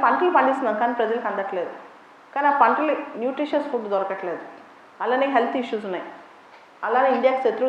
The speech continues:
దేశాలు ఉన్నాయి, ఇండియాలో భద్రత ఉంది. చాలామంది అంటారు ఇండియా ఓవర్‌గా తన సొంత విషయాల్లో, అంటే తన ప్రజల కోసం చీప్ కాస్ట్‌లో ప్రొడ్యూస్ చేసి దానిలో ఇన్నోవేషన్ ట్రై చేస్తుంది, దానివల్ల ఇండియా గ్లోబల్ లీడర్ కాల-,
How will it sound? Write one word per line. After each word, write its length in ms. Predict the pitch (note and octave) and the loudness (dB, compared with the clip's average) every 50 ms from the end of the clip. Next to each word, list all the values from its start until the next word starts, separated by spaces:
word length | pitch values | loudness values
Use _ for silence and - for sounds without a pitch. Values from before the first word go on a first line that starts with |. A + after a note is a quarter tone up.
| B3 | 4
దేశాలు 240 | A#3 A#3 - G#3+ G3 F#3+ | 4 4 2 0 -2 -2
ఉన్నాయి, 180 | F#3+ F#3 - - - - - - - - - - G#3+ A3+ | -4 -6 -6 -8 -12 -16 -20 -20 -20 -20 -18 -14 -10 -4
ఇండియాలో 280 | A#3 B3+ C4 C4 C4 - - G3+ | 0 2 4 4 4 4 4 4
భద్రత 280 | G3+ - A#3+ B3+ C4 B3+ G#3+ G3+ | 4 4 2 2 2 2 0 0
ఉంది. 160 | F#3 F3 - - - - - - - - - - - - - - - - - - - - - - - - - | -2 -4 -6 -8 -12 -18 -20 -20 -20 -20 -20 -20 -20 -20 -20 -20 -20 -20 -20 -20 -20 -18 -18 -18 -18 -8 -2
చాలామంది 440 | - A#3 B3+ C#4 D4 D4 D4 C#4 B3+ A3+ | 2 2 4 4 4 4 4 2 2 0
అంటారు 320 | A#3 A#3 A3+ A3 A3+ C4+ E4 D#4+ - - - - - - - A3+ | 0 0 0 0 2 0 -2 -4 -8 -10 -14 -18 -18 -14 -12 -10
ఇండియా 240 | A#3+ B3+ C#4+ D4 D4 C#4+ A#3 A3 G#3+ | -6 -2 0 2 2 4 4 4 4
ఓవర్‌గా 420 | A3+ B3+ B3+ C#4 C#4 C4+ B3 G#3 F3+ F3 F3+ - - - - - - - - - - - | 4 4 4 2 2 2 2 4 4 2 2 0 -4 -8 -10 -12 -16 -18 -20 -12 -8 -6
తన 120 | A3 A3+ A3+ - | -4 -4 -4 -2
సొంత 240 | A3 G#3+ A3+ B3 C4 C#4 C4+ C4 | -2 -2 0 0 0 0 0 -2
విషయాల్లో, 440 | B3 - - B3 A#3+ A#3+ B3 B3 C4 C4 C4 C4 C4+ - - - - - - - - - G#3 | -2 -2 -2 -2 0 0 0 0 0 0 -2 -4 -6 -8 -12 -16 -18 -20 -20 -20 -16 -14 -12
అంటే 160 | G#3+ A3+ A3+ G#3+ G#3 - - - | -6 -4 -4 -2 -2 -2 -2 -2
తన 140 | G#3 A3 A3+ - A#3 | -2 -2 0 0 0
ప్రజల 240 | A3 G#3+ A#3+ B3 B3+ - B3+ | 0 2 0 0 0 0 0
కోసం 220 | A#3+ A#3+ - C4+ C4+ C4+ C4+ C4+ C4+ | 0 0 0 -2 -4 -4 -4 -4 -6
చీప్ 240 | C4+ C4+ C#4 C4+ - - | -6 -8 -8 -6 -2 0
కాస్ట్‌లో 320 | B3+ A#3 A#3+ A#3 A#3+ B3+ B3 B3 - | 2 2 2 0 0 -2 -4 -2 -4
ప్రొడ్యూస్ 360 | G#3 G3+ G3 G#3 A#3 A3+ - A3+ | -4 -4 -4 -4 -6 -4 -4 -4
చేసి 180 | G#3 G#3 - A#3+ G3+ | -4 -4 -4 -6 -4
దానిలో 260 | G3+ G#3 B3 C#4 D4 C#4+ C4+ | -2 0 2 6 6 6 6
ఇన్నోవేషన్ 400 | B3+ C4 B3+ B3 B3+ A#3+ A#3 - | 6 6 4 4 2 0 -4 -2
ట్రై 120 | G3+ G3 G3+ G3+ | -2 0 0 0
చేస్తుంది, 320 | F#3 F#3 F#3+ G3 A3 C4+ F#4+ - - - - - - - G3 | -2 -2 -4 -4 -6 -6 -6 -8 -10 -14 -16 -20 -18 -10 -6
దానివల్ల 320 | G3+ G#3 G#3 A3 A#3 B3 C4+ B3+ | -4 -2 2 2 4 4 4 2
ఇండియా 180 | A#3 A#3+ B3+ B3 A3+ G3 | 2 4 2 2 2 2
గ్లోబల్ 320 | G3+ G#3+ G#3+ G#3+ A#3 A#3 A3+ G#3 | 2 2 2 2 2 0 0 0
లీడర్ 260 | G3+ G3+ G#3 G#3 G#3 G#3 F#3+ | -2 -2 -2 -4 -4 -4 -2
కాల-, 240 | F#3 F#3 F#3 F#3 | -2 -2 -2 -4